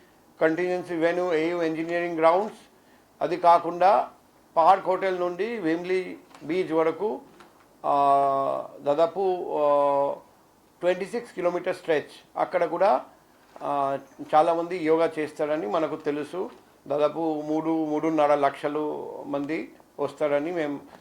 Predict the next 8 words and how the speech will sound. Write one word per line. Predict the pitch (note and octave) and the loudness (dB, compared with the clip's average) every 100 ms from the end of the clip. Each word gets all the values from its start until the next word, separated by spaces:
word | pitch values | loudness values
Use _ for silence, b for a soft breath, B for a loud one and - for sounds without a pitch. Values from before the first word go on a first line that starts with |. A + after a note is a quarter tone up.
| B - | B -8
అనుకుంటున్నాం. | C#3+ D3+ D#3 C#3+ C3+ B2+ C#3+ - b b b b _ - | -4 -2 -4 -4 -4 -4 -4 -10 b b b b _ 0
So, | G3 G3+ G3 - _ | 4 4 2 -6 _
ఆ, | D3 D3 D3 C#3+ C#3+ - - _ _ _ _ _ _ _ _ - | 4 6 4 2 -2 -8 -18 _ _ _ _ _ _ _ _ 2
ఆ | E3 E3+ | 6 6
బీచ్ | D3 C3 C4 - G#3+ | 4 -2 -4 -4 2
రోడ్ | G#3 F#3 A#2+ - _ _ _ _ _ _ | 2 2 -4 -16 _ _ _ _ _ _
అక్కడ | - - F3+ G3 G#3+ F#3 D#3 D3 | -4 0 4 6 6 6 2 0
ఏర్పాట్లు | D#3 F3 G#3+ G#3 A#3 | -2 2 4 2 -2